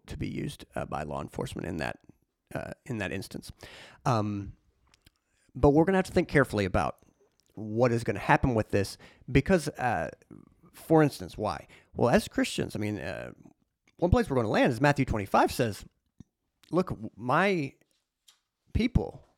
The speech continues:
will be marked by their concern for various groups that others have given up on." One of those groups, there's six types of people mentioned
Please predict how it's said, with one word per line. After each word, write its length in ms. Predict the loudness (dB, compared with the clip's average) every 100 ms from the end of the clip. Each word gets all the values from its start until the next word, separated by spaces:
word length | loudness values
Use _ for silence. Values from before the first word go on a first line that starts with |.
| _ _
will 80 | 0
be 100 | 2
marked 380 | 4 4 4 0
by 200 | 0 0
their 180 | 0 -2
concern 500 | -2 -6 0 0 0
for 200 | 0 -2
various 600 | -2 -2 -2 -2 -4 -6
groups 580 | -2 -2 -2 -8 -16 -20 -4
that 120 | 0
others 240 | 2 2 0
have 120 | 0
given 220 | 0 2
up 160 | 2 2
on." 240 | -2 -2
One 160 | 2 4
of 60 |
those 180 | 4 0
groups, 240 | 0 -4 -2
there's 200 | -6 -4
six 280 | -4 -6 -6
types 300 | -4 -2 -2
of 80 |
people 260 | 0 0 0
mentioned 380 | -2 -2 -6